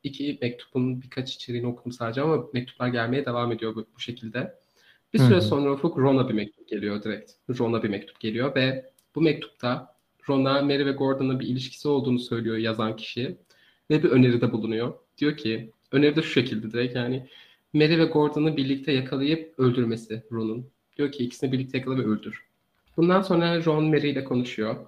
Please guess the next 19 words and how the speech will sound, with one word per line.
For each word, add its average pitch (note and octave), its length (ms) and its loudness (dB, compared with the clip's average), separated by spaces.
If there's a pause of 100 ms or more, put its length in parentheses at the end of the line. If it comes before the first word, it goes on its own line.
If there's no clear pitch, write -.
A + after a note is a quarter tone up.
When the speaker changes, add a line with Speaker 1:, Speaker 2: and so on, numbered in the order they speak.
(140)
Speaker 1:
Mary C#3+ 580 2
işte C3+ 460 -6
bir - 40 -18
süredir C#3 380 -2
bu C3+ 80 -8
tarz C#3 240 -2
mektuplar C3+ 360 -2
aldığını C3 360 -2
söylüyor A#2+ 340 -2
Ron'a A#2+ 280 0
ve C#3 160 0 (140)
Gordon'la B2+ 460 0
bir B2+ 60 0
ilişkisi B2 360 -4
olduğunu C3 280 0
reddediyor. G#2+ 500 -2 (100)
"Yalan G#2+ 360 -2
bu." G#2+ 80 -8
diyor. G2 220 -6